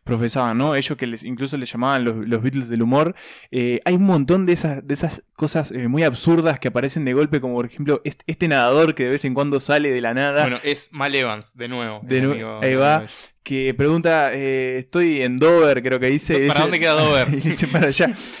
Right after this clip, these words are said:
Speaker 1: Esos re de los Monty Python que
Speaker 2: Sí.
Speaker 1: te, te metían esas como pequeñas pastillitas de humor absurdo de la nada que no tenían nada que ver con la trama.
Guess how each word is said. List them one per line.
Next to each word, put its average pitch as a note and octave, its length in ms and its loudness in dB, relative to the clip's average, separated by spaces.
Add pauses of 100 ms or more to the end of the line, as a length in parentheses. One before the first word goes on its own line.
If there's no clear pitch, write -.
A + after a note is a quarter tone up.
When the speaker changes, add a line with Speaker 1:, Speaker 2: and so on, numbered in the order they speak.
(200)
Speaker 1:
Esos F#3 260 2
re E3+ 200 2
de D#3+ 180 4
los B2+ 160 0
Monty D3+ 240 -2
Python D#3+ 260 -2
que C#3+ 120 -2
Speaker 2:
Sí. B2+ 80 -4
Speaker 1:
te, B2 80 -8
te B2+ 180 -10
metían C#3 340 -2
esas D#3+ 340 -4
como A#2+ 480 -8
pequeñas C#3+ 360 -2
pastillitas C3+ 680 -2
de A#2+ 80 -4
humor C3 240 -2
absurdo C#3+ 640 -4
de B2 160 -2
la B2 140 -2
nada C#3 260 0
que B2+ 80 -4
no B2+ 60 -4
tenían B2+ 180 -8
nada C3 140 -4
que B2+ 60 -4
ver A#2+ 80 -4
con B2 100 -4
la A#2+ 120 -4
trama. C#3 380 -4